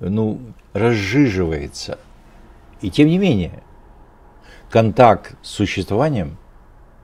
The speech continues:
возможен, и более того, он необходим. И в настоящее время, когда эволюционное развитие человечества выходит совершенно на новый уровень, преодолевает совершенно новый порог, это, в общем-то, обязательно.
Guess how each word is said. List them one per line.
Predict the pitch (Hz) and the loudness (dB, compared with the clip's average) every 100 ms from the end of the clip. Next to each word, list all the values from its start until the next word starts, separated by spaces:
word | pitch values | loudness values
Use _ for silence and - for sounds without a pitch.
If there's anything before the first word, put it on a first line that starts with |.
| - - | -20 -10
возможен, | 76 76 104 151 104 73 | -8 -2 2 4 2 -4
и | - | -10
более | 76 101 123 | 0 4 4
того, | 87 73 67 - - - - - - | 2 -2 -10 -16 -20 -20 -20 -20 -10
он | 80 85 | -6 -2
необходим. | 85 - 110 135 170 95 - - - - - | -4 0 2 4 4 4 -2 -18 -20 -20 -4
И | |
в | 92 | 0
настоящее | 101 - 110 101 - 107 | 0 6 6 6 6 6
время, | 110 175 208 92 - - - - - - | 8 6 4 0 -6 -20 -20 -20 -20 -4
когда | 87 90 101 95 87 - | -2 6 8 8 6 2
эволюционное | 90 92 90 110 92 90 | 2 2 4 2 4 2
развитие | 92 101 85 85 | 2 0 0 -2
человечества | - 98 98 78 - 82 76 - - - - | 4 6 6 2 -2 -2 -2 -8 -20 -20 -4
выходит | 85 95 104 92 78 | -2 4 6 6 4
совершенно | - 113 123 165 151 | 2 2 4 4 6
на | 131 131 | 6 6
новый | 131 120 117 | 6 6 6
уровень, | 117 104 80 69 - - - - - - - | 4 2 0 -4 -14 -20 -20 -20 -20 -20 -4
преодолевает | 101 107 117 127 127 - | 0 4 8 10 10 8
совершенно | 120 110 180 170 | 2 2 2 4
новый | 151 135 123 | 4 6 4
порог, | - 113 113 107 82 - - - - - - - - | 4 4 8 6 4 -4 -20 -20 -20 -20 -20 -20 -10
это, | - 87 113 104 | -4 0 4 4
в | 98 | 4
общем-то, | 101 104 92 98 | 0 -4 0 0
обязательно. | 95 95 139 139 - - - | 0 0 -2 -2 -8 -12 -16